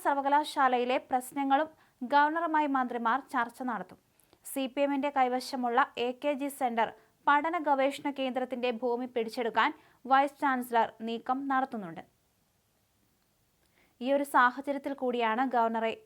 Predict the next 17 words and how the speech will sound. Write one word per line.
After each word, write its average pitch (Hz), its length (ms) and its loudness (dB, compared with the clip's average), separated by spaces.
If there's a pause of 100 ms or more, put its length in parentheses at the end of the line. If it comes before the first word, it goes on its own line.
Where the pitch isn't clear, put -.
(120)
മന്ത്രിമാർ 240 420 -4 (100)
വീണ്ടും 240 300 -4 (100)
കാണുന്നത്. 180 400 -4 (540)
പുറമ്പോക്ക് 254 540 2
ഭൂമിയാണെന്ന 240 680 0
പേരിൽ 226 320 0 (360)
എ - 20 2 (140)
കെ 302 180 0
ജി 311 160 -2
സെന്ററിനെതിരെ 226 720 -2
നടത്തുന്ന 208 400 -2 (140)
നീക്കം 202 280 0 (440)
സി 311 140 -2 (120)
പി 339 160 -4
എമ്മിനെ 294 260 -2 (180)
വെട്ടിലാക്കിയിട്ടുണ്ട്. 208 800 -2 (440)
രാജ്യത്ത് 320 500 4